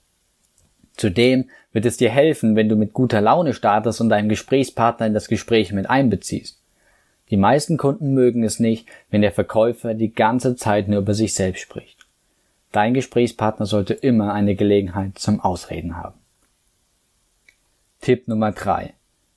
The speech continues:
Regeln beachten. Die Telefonakquise-Tipps beachten und umsetzen. Damit dich der Gesprächspartner ernst nimmt und dir aufmerksam zuhört, solltest du dich an einfache Regeln halten.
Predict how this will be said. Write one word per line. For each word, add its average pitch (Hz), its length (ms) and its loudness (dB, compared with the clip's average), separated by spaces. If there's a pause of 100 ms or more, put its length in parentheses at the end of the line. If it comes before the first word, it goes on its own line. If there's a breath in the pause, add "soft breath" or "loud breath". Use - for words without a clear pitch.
(140)
Regeln 107 420 0
beachten. 104 600 -4 (960)
Die 92 80 -8
Telefonakquise-Tipps 120 1200 0
beachten 117 600 -2
und 110 160 -2
umsetzen. 95 680 -6 (1160)
Damit 104 260 2
dich 110 120 -2
der 110 120 2
Gesprächspartner 120 840 0
ernst 151 380 2
nimmt 117 180 0
und 107 140 0
dir 117 120 2
aufmerksam 120 540 0
zuhört, 131 560 0 (260 soft breath)
solltest 120 460 0
du 127 80 4
dich 123 200 -2
an 107 140 -6
einfache 120 640 0
Regeln 104 420 0
halten. 95 460 -4